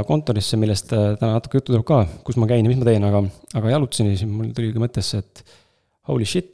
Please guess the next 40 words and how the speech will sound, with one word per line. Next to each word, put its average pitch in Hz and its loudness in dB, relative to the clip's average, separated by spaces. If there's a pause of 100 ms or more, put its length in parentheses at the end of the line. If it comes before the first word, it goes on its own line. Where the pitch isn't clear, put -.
et, - -8
äh, 101 0
kakssada - -4
kakskümmend 120 -4
pluss 135 -2
episoodi 107 0
on 107 0
salvestatud 120 -2
viimase 113 0
kolme 127 2
aastaga, 104 -2
et - -8
kakssada 117 -2
kakskümmend 120 -2
korda 120 4
olen 104 0
vajutanud 110 -4
rekordnuppu 120 0
ja, 95 2 (500)
ja 117 -4
nendest 107 -2
pooled 120 4
on, 104 2 (160)
äh, 104 -2 (120)
kindlasti 123 2
inimesed, 107 2
kellega 107 0
ma 104 0
olen 107 0
vestelnud 127 0
üks-ühele. 101 0 (280)
Nagu 110 -10 (1300)
niimoodi 110 2
on 110 0
nagu 110 -2
sürm 147 4
mõelda, 92 -2
et - -10
nii 120 0
palju, 104 0